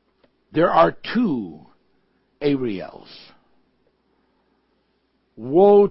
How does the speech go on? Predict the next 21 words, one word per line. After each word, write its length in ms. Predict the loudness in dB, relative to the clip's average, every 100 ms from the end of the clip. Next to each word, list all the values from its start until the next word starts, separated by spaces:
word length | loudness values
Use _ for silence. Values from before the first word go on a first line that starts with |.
| -2
to 340 | -2 -2 -4 -2
Ariel 800 | 0 4 6 6 4 2 -2 -8 _ _
number 320 | -6 -4 -2 -4
one. 680 | 0 2 2 -2 -6 -10 -14 _ _ _ _ _ _ -10
Woe 440 | 2 4 6 4 0
to 260 | -2 -2 -2 -2
Ariel 840 | 0 2 0 2 2 0 -4 -12 _ _ _ _ _ -6
number 320 | -2 -2 -4
two. 540 | 2 4 4 0 -12 _ _ _ _ _ _ _ _ _ _ -10
Now 160 | -4
let's 180 | -2 -2 -2
see 120 | -2
if 100 | -2
that's 200 | -2 -6
possible, 520 | -4 -4 -4 -6 -6 -6
because 320 | -6 -6 -6
everything 380 | -8 -6 -8 -8
has 220 | -12 -14
to 80 | -12
be 120 | -12
proven 540 | -6 -4 -4 -8 -12